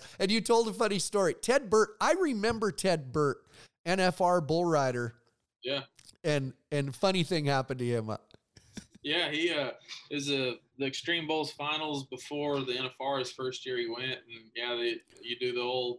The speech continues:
Speaker 2: tell, say your name, your title, and spell it. And, well, they put it on national television, and normally they cut that part out on T V. <laughs> Well, they didn't, so there's Ted spelling his name to the world, and, uh, they're like, "Man, probably a good thing he, he made the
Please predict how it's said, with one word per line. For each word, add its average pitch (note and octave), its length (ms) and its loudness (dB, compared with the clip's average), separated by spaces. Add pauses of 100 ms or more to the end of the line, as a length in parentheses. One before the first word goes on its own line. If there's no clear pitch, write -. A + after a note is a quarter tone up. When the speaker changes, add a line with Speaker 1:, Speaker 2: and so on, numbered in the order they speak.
(100)
Speaker 2:
tell, B2+ 340 -4
say C3 200 -6
your B2+ 100 -4
name, B2 340 -6
your A2+ 160 -12
title, A#2+ 440 -4
and A2+ 180 -20
spell B2+ 380 -2
it. B2 220 -4
And, - 120 -20 (640)
well, C#3+ 100 -2
they B2 100 -2
put D3 200 -4
it - 20 0
on C3+ 140 -2
national C3+ 340 -2
television, C3 560 -2
and A2+ 140 -8
normally C#3 400 -2
they A#2 140 0
cut B2+ 300 -6
that A#2+ 200 -4
part B2 260 0
out B2 300 0 (100)
on A2+ 160 -8
T B2 140 -4
V. B2+ 420 -2
<laughs> - 80 -8
Well, G#3 140 2
they D#3+ 160 2
didn't, C#3+ 400 0
so C3 260 -2
there's C3+ 280 -2
Ted C#3 300 0
spelling C#3 380 -4
his B2 160 -6
name C3+ 240 -2
to C3 80 -6
the B2+ 140 -8
world, C#3 400 0
and, - 800 -10
uh, A#2+ 100 0
they're B2+ 120 0
like, B2 240 0
"Man, D3+ 280 -4
probably E3 200 0
a D#3 40 -8
good D#3+ 140 -4
thing D#3 160 -4
he, C3+ 260 -6 (200)
he C3 160 -10
made C#3+ 200 -2
the A#2 120 -2